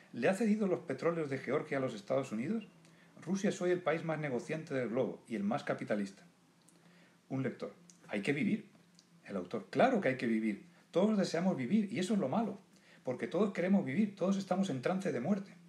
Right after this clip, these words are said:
Y desengáñese. Hay dos verdades infrahumanas que la humanidad se resiste a aceptar.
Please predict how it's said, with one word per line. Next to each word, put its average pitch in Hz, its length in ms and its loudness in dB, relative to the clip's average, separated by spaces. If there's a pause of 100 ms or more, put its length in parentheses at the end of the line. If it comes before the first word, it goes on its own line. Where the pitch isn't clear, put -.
(400)
Y 117 120 -6
desengáñese. 117 720 -2 (580)
Hay - 140 -6
dos 156 220 0
verdades 156 480 2
infrahumanas 135 880 -2
que 123 100 -6
la 120 80 -2
humanidad 110 440 -2
se 143 120 -4
resiste 131 380 -4
a - 20 -8
aceptar. - 380 -8